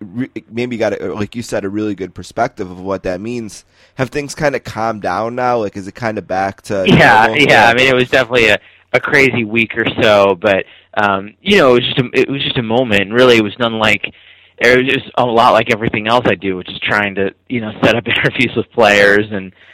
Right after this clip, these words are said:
Speaker 2: um, you know, sit down with them and, and, and then tell a story. It was obviously a different,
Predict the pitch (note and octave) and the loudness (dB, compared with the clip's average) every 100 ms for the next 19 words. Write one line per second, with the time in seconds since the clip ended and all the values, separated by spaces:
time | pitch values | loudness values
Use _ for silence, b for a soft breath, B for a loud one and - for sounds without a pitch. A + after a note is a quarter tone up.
0 | b - G2 F2+ - G#2+ G2+ - G#2+ G#2 | b 0 0 0 -2 -2 -2 -4 -2 2
1 | G2 G#2 G2+ - G2+ F#2+ F#2+ F#2 F2+ - | 4 4 2 2 2 2 0 -2 -8 -8
2 | F#2+ - G#2 G2 - G#2+ F#2+ - A2 G#2+ | -10 -8 -8 -4 0 0 -2 -2 0 4
3 | F#2+ F2+ F2+ F#2 F#2 F#2+ - F2+ E2+ F#2+ | 4 2 0 0 0 0 -2 -4 -10 -14
4 | - F#2+ | -10 -10